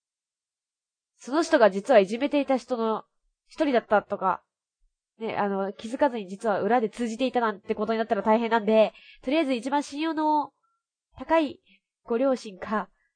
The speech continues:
親友の方に、こう、相談をしてみるといいかもしれません。あるいは、そうですね、ご年配の方の方が案外相談役ではいいかなって思うので、まあ、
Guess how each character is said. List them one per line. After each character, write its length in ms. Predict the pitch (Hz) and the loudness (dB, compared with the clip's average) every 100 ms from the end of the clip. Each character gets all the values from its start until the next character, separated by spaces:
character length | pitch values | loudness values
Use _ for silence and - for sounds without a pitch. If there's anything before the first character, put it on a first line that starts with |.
| _ - | _ -20
親 240 | 247 247 | -12 -6
友 120 | 262 | -4
の 120 | 254 | -4
方 240 | 247 240 269 | -6 -8 -8
に、 160 | 202 _ _ _ _ _ _ _ _ _ _ _ _ _ _ _ | -10 _ _ _ _ _ _ _ _ _ _ _ _ _ _ _
こ 300 | - 165 - | -18 -18 -20
う、 500 | _ _ _ _ - | _ _ _ _ -10
相 140 | 208 | -6
談 200 | 190 180 | -4 -4
を 200 | 180 - _ | -6 -10 _
し 80 | - | -16
て 80 | 226 | -8
み 100 | 208 | -6
る 40 | 170 | -2
と 80 | |
い 60 | 190 | -2
い 40 | |
か 100 | 214 | -2
も 100 | 165 | -6
し 100 | 170 | -10
れ 80 | 185 | -8
ま 80 | 190 | -6
せ 160 | 214 175 | -6 -8
ん。 80 | - _ _ _ _ _ _ _ _ _ _ _ _ _ | -10 _ _ _ _ _ _ _ _ _ _ _ _ _
あ 80 | 247 | -2
る 80 | |
い 80 | 294 | 0
は、 280 | 240 170 - _ _ _ _ _ _ | 2 2 0 _ _ _ _ _ _
そ 40 | 214 | -10
う 20 | |
で 40 | |
す 100 | 196 | -6
ね、 100 | 185 | -6
ご 160 | 185 202 | -2 -2
年 240 | 269 294 | -2 -6
配 400 | - 311 311 311 | 2 4 4 2
の 160 | 311 302 | -4 -2
方 260 | 320 320 | 0 0
の 140 | 302 247 | 0 -4
方 160 | 208 | -4
が 280 | 180 165 - - | -2 -4 -4 -10
案 180 | - 233 | -16 -10
外 180 | 247 254 | -6 -6
相 200 | 254 254 | -2 -2
談 180 | 277 285 | -2 -4
役 220 | 285 294 | -4 0
で 100 | 277 | 2
は 240 | 220 - - _ _ | 2 -2 -6 _ _
い 80 | - | -12
い 40 | - | -4
か 120 | 202 | -4
な 140 | 196 | -4
っ 60 | 202 | -6
て 80 | 202 | -8
思 180 | 196 | -6
う 20 | 190 | -8
の 100 | 175 | -2
で、 300 | 190 170 _ _ _ _ _ _ _ _ _ _ _ | -2 -2 _ _ _ _ _ _ _ _ _ _ _
ま 120 | 180 | -18
あ、 100 | 175 | -18